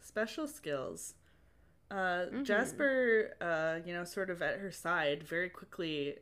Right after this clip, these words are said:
Speaker 1: uh, rises to the point where he's, you know, essentially promoted in his <laughs> mind to be in charge of the other newborns because his sort of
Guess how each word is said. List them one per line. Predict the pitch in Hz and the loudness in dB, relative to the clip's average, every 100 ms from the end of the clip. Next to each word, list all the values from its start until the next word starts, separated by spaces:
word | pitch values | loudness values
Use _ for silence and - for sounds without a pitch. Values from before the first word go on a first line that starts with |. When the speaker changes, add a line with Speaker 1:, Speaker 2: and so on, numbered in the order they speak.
| - | -8
Speaker 1:
uh, | 151 151 143 165 | -4 -2 -2 0
rises | 165 165 170 165 151 | 2 2 0 -4 -6
to | - 165 | -8 -10
the | 170 | -8
point | 165 170 113 | -6 -6 -4
where | 151 151 | -4 -4
he's, | 151 185 - - - | -6 -12 -12 -18 -12
you | 160 | -6
know, | 147 180 - - | -4 -4 -10 -10
essentially | - 196 202 185 | -4 -2 0 -2
promoted | - 190 175 202 151 147 | -2 0 4 4 4 0
in | 175 | -4
his | 185 190 | -2 0
<laughs> | 180 | 2
mind | 190 180 226 233 - - - - | 2 4 4 2 -4 -16 -16 -2
to | 226 214 | 2 2
be | 214 214 214 | 2 2 2
in | 190 | 0
charge | - 240 233 | 2 2 2
of | - | -2
the | 160 | -2
other | 165 | -2
newborns | 180 202 151 104 139 - | -2 -2 -2 -4 -8 -10
because | 143 151 147 147 | -6 -2 -2 -2
his | - 156 151 147 147 - - - - - | -6 -4 -2 -2 -6 -14 -20 -20 -20 -12
sort | - | -2
of | 180 | -2